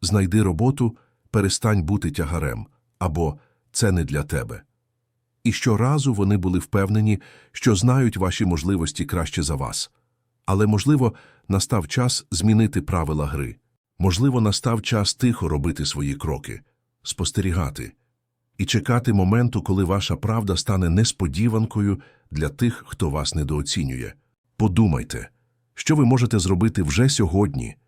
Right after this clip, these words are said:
щоб почати вибудовувати свою силу, навіть якщо інші її не бачать. А тепер хочу запитати вас,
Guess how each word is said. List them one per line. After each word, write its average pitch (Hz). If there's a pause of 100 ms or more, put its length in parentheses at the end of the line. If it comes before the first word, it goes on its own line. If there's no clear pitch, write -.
(140)
щоб -
почати 117
вибудовувати 85
свою 80
силу, 107 (240)
навіть 107
якщо - (100)
інші 123
її 78
не 78
бачать. - (840)
А -
тепер 143
хочу 131
запитати 80
вас, -